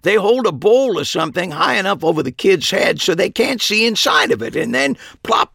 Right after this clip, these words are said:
plop, plop, they toss ice cubes into the poor youngster's bag, saying, 'Enjoy your Snickers bar and happy Halloween, kids.' That, if you ask me, is lower than low."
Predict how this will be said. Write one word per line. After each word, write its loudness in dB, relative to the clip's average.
plop, 0
plop, -2
they 0
toss 0
ice 2
cubes -4
into 0
the 0
poor 0
youngster's -2
bag, -4
saying, 0
'Enjoy 0
your 0
Snickers -2
bar 0
and -4
happy -4
Halloween, -2
kids.' -2
That, -2
if -6
you -4
ask -4
me, -6
is -10
lower -4
than -8
low." -2